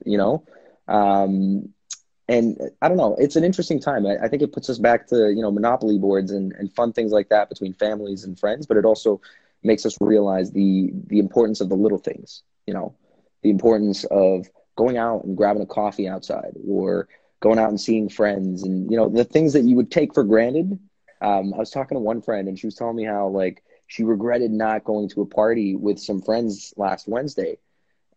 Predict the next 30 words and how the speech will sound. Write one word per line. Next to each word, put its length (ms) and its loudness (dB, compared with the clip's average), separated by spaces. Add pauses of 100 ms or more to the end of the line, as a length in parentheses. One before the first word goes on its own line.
(100)
And 280 -12
'cause 200 -14
now 140 2
she's 160 -8
like, 160 0
"Well, 220 -2
damn 220 -4
it, 120 -4
I 80 -2
can't 240 -4
go 160 4
out 300 0
for 80 -4
the 80 2
next 240 -2
month, 320 -4
you 60 2
know, 160 4
like, 180 4
I'm 100 -2
stuck." 480 -4
And 140 -6
it, 160 -4
it 80 -4
makes 220 -6
you 60 2
realize, 380 4
I 60 -2
think, 180 -10
those, 280 0